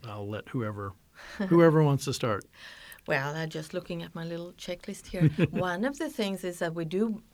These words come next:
Speaker 2: welcome those prices, the, the membership fees that we discussed, those are for, um, Fairfax County
Speaker 1: Fairfax County
Speaker 2: Fair-,
Speaker 1: residents.
Speaker 2: yes.
Speaker 1: Okay.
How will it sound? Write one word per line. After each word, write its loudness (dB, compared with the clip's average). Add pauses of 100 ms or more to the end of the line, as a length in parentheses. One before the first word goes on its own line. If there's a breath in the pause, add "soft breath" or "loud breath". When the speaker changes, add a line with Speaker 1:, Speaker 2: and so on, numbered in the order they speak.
Speaker 2:
welcome -4 (100)
those 4
prices, -4
the, 0
the -2
membership -4
fees -4
that -2
we -2
discussed, -8
those -4
are 0
for, -2 (260)
um, -6 (460)
Fairfax -4
County -10 (480)
Speaker 1:
Fairfax -6
County -4
Speaker 2:
Fair-, -4
Speaker 1:
residents. -10
Speaker 2:
yes. -4
Speaker 1:
Okay. -10